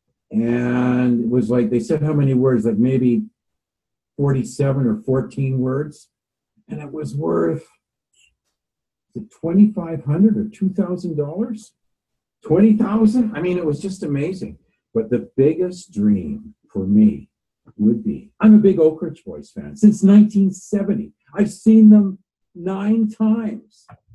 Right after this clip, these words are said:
Dwayne Allen, the lead singer, is, uh, the president, and he's one of my LinkedIn connections. It would be the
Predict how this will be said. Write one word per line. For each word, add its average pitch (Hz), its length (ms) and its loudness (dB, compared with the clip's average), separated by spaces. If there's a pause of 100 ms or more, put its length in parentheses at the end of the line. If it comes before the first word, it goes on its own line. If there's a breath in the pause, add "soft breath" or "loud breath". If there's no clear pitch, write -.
(540)
Dwayne 160 320 -4
Allen, 139 360 -6
the 117 60 -2
lead 113 260 -8
singer, 190 400 -6
is, 131 420 -12
uh, 131 680 -8
the 110 160 -8
president, 175 640 -6 (440)
and 120 220 -12
he's 139 160 -10
one 139 140 -8
of 139 80 -6
my 135 60 -6
LinkedIn 143 600 -10
connections. - 720 -14 (600)
It 208 360 -4
would 135 360 -8
be 160 300 -8
the 120 260 -8